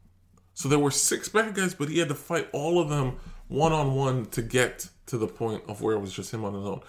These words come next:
And yeah, he got a little luck with ending up meeting his father and having that stopgap to take him back, and the learning of Sage Mode and all that.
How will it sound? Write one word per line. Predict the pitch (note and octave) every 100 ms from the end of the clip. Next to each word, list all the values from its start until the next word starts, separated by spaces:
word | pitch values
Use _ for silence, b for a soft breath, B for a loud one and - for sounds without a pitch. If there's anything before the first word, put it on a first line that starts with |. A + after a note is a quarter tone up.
| B B -
And | A3
yeah, | -
he | G3+
got | G3+ A#3+
a |
little | G3 E3+ B2+
luck | A#2 A2+ A2+ - B B B B -
with | A#2+ A2 - - - -
ending | B2+ B2
up | A#2 F#2
meeting | A#2 A2+
his | G#2+ -
father | A2+ G#2+ G#2 G#2 G#2
and | - G2+ G2+
having | A#2 A2+ G#2+
that | G2+ -
stopgap | - A2 G2 - G#2+ G#2 - - -
to | -
take | - G2+
him | G2
back, | G2 G2+ G#2 - B B B B B - - - - - -
and | C3+
the | B2+
learning | B2 C3 A#2+
of | A2
Sage | - A#2 A2 G#2
Mode | A2+ A2 G#2+
and | G#2+
all | G#2+ A2
that. | G#2+